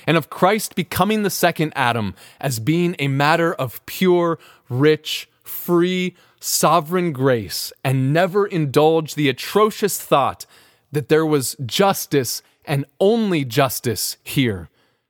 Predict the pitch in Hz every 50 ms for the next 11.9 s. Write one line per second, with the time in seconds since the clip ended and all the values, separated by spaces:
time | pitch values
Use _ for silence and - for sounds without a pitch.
0 | _ _ - 143 143 - 147 143 147 151 151 156 175 185 170 160 160 139 - -
1 | 135 127 113 107 101 95 _ _ _ _ - 135 139 135 131 131 147 156 165 160
2 | 151 143 123 107 - - - 143 151 139 - 143 131 123 - - - 147 151 160
3 | 165 - - 170 165 165 - 151 127 110 107 143 131 127 120 113 107 92 87 _
4 | _ _ _ _ _ _ _ - 156 151 156 151 147 156 - - 185 202 196 160
5 | 185 165 135 113 151 156 160 175 185 190 208 196 170 - - - 160 156 - -
6 | - - 165 156 156 143 - 135 123 110 - - - - - _ _ _ _ _
7 | _ - 143 143 123 110 - 139 135 156 170 190 202 _ - - - 165 160 160
8 | 160 160 160 165 - 165 131 - - 175 165 165 156 131 139 127 120 - - -
9 | 107 101 95 87 _ _ _ _ _ _ _ _ _ _ _ _ - 131 135 131
10 | 127 123 113 - - - 143 139 139 135 131 127 127 123 113 _ _ _ - -
11 | - 135 107 101 - 113 101 - - 90 82 82 - - - - - -